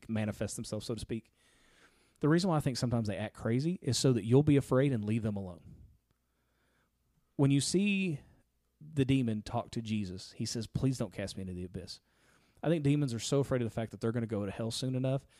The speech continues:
that they will do anything to keep from going there. And so when a demon acts crazy like it does, or when a demon hides itself inside of somebody and never tries to, like, come out because it's afraid of what, like, I really think that it's afraid.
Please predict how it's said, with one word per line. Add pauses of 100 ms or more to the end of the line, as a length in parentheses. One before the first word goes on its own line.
(140)
that
they
will
do
anything
to
keep
from
going
there. (920)
And
so (200)
when
a
demon
acts
crazy
like
it
does, (180)
or
when
a
demon
hides
itself
inside
of
somebody
and
never (300)
tries
to, (160)
like, (140)
come
out
because
it's
afraid
of
what,
like,
I
really
think
that
it's
afraid.